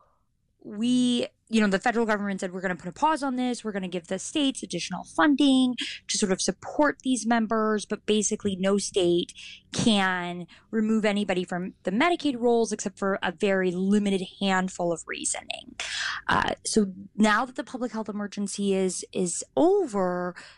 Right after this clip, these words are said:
the thought process is from the federal government, they're gonna wind down the additional financial support,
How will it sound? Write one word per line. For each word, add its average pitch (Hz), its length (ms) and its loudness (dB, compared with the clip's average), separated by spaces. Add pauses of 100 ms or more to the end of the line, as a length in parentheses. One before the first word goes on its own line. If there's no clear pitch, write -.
(100)
the 233 100 -8
thought 240 240 2
process 220 440 -4
is 196 300 -4
from 190 160 -4
the 180 80 -6
federal 175 240 -6
government, 226 460 0
they're 214 80 -4
gonna 170 420 -2
wind 185 600 0
down 202 360 2
the 226 140 0
additional 180 360 -4
financial 175 520 -8
support, 294 600 0